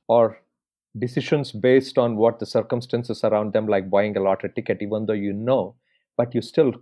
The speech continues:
persist to buy it because we do not want to do anything even scientifically proven as wrong. We still keep doing the same thing many a time in many of our actions. So that's what that book brings you to think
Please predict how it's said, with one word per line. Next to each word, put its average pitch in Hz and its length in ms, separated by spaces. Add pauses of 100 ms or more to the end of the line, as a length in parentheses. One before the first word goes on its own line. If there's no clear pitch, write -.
(440)
persist 135 400
to 127 80
buy 120 320
it 110 200
because 110 540
we 120 100
do 120 140
not 123 320
want 113 280 (120)
to 110 200 (600)
do 139 240
anything 120 480 (260)
even 113 220
scientifically 123 640
proven 123 420
as 98 160
wrong. 110 320
We 104 100
still 151 240
keep 113 300
doing 117 240
the 98 80
same 98 300
thing 101 360
many 113 200
a 98 60
time 98 280
in 104 140
many 117 180
of 107 160
our 92 140
actions. - 480 (320)
So - 140
that's 131 240
what 131 180
that 135 240
book 131 220
brings 123 460
you 123 380 (560)
to 127 80
think 127 420